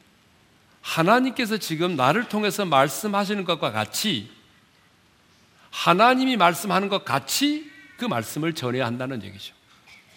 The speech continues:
다른 말로 말하면 하나님이 말씀하시는 것과 같은 영적인 권위를 가지고 그 말씀을 전해야 한다는 것이죠. 그런데 가끔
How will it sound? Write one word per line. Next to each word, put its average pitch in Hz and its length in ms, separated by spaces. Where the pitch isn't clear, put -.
다른 214 220
말로 147 220
말하면 113 680
하나님이 240 640
말씀하시는 202 800
것과 202 280
같은 147 400
영적인 214 640
권위를 202 440
가지고 160 580
그 - 100
말씀을 156 800
전해야 135 400
한다는 156 320
것이죠. 123 340
그런데 151 240
가끔 117 580